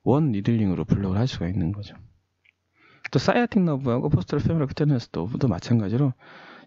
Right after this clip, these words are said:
여기다 해서 이 뒤로, 이 뒤에 있는, 이 몸의 뒤에 있는, 다리의 뒤에 있는 사이아틱 너브를 블록을 한 다음에 살짝만 빼서 방향 바꿔서 다시 한번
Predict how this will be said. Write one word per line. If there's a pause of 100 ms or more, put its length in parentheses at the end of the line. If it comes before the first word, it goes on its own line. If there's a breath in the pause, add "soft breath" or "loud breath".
여기다 (180)
해서
이
뒤로,
이
뒤에
있는,
이
몸의
뒤에
있는,
다리의
뒤에
있는 (320 loud breath)
사이아틱
너브를
블록을
한
다음에 (340 loud breath)
살짝만
빼서
방향
바꿔서
다시
한번